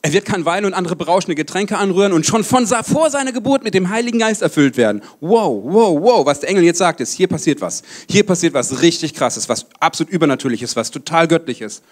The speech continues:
Nämlich, jetzt kommt es, „Und er wird viele Israeliten dazu bringen, sich wieder dem Herrn, ihrem Gott, zuzuwenden. Er wird ein Mann mit dem Geist und der Kraft des Propheten Elia sein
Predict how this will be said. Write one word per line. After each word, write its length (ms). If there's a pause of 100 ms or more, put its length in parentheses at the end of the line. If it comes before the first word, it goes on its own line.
(560)
Nämlich, 460 (680)
jetzt 180
kommt 220
es, 180 (520)
„Und 200
er 160
wird 180
viele 380
Israeliten 720
dazu 280
bringen, 320
sich 300
wieder 240
dem 220
Herrn, 500
ihrem 320
Gott, 400
zuzuwenden. 880 (300)
Er 140
wird 120
ein 180
Mann 440 (220)
mit 200
dem 240
Geist 560 (180)
und 220
der 80
Kraft 640
des 120
Propheten 640
Elia 400
sein 360